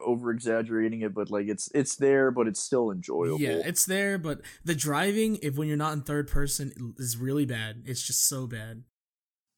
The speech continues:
Speaker 1: Does it, like, feel weird, or does it just
Speaker 2: It
Speaker 1: not
Speaker 2: just
Speaker 1: look
Speaker 2: feels
Speaker 1: right?
Speaker 2: so weird. Like, I,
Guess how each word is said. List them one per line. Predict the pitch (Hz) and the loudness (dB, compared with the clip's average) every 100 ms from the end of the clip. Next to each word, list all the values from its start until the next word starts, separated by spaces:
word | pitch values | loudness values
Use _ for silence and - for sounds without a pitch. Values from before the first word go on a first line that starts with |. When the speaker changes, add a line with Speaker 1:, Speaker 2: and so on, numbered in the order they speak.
| 110 | 0
Speaker 1:
Does | 117 | 2
it, | 110 | 4
like, | 104 101 | 2 2
feel | - 120 139 | 2 4 4
weird, | 160 190 202 151 | 4 2 2 2
or | |
does | 110 107 | 2 2
it | 104 | 0
just | 110 - | -2 -4
Speaker 2:
It | - | 2
Speaker 1:
not | 104 | 2
Speaker 2:
just | 90 101 | 4 4
Speaker 1:
look | 151 | 6
Speaker 2:
feels | 180 170 | 6 6
Speaker 1:
right? | 170 | 6
Speaker 2:
so | 170 - - 156 151 139 | 6 4 4 2 0 0
weird. | 127 131 127 120 110 127 | 0 -2 -2 -4 -8 -8
Like, | 127 120 | -8 -8
I, | 135 127 | -10 -10